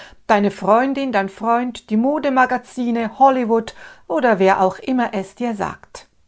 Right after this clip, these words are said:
Essen und Emotionen, das ist ein komplexes und auch heikles Thema und betrifft in irgendeiner Form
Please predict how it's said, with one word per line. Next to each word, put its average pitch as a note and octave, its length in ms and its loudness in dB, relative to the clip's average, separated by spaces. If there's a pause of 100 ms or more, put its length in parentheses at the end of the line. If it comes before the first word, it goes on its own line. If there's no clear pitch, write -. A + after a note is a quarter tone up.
(520)
Essen C4 560 -2 (140)
und A3+ 220 -4
Emotionen, G3+ 800 0 (1300)
das G#3 140 -4
ist A3 160 -4
ein F#3 140 -2
komplexes A3+ 800 -4 (320)
und C4 180 -2
auch A#3 260 0
heikles F#3 400 -4
Thema A3 460 0 (440)
und C#4+ 180 -2
betrifft B3 440 -2
in G#3+ 260 0
irgendeiner A3+ 600 0
Form F#3 440 -4